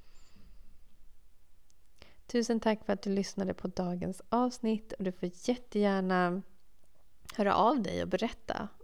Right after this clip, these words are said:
Vad tar du med dig från det här? Kan du känna dig igen dig i någonting jag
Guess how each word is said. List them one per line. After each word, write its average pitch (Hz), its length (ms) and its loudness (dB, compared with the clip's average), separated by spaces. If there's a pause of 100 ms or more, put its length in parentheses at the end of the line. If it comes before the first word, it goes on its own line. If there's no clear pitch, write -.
Vad 190 640 -2
tar 202 140 2
du 185 80 2
med 233 360 4
dig 196 160 -2
från 90 220 -2
det 190 60 -2
här? 196 340 0 (300)
Kan 190 160 -2
du 196 60 2
känna 190 260 2
dig 190 120 4
igen 226 380 2
dig 214 100 4
i 180 60 4
någonting 170 400 0
jag - 380 0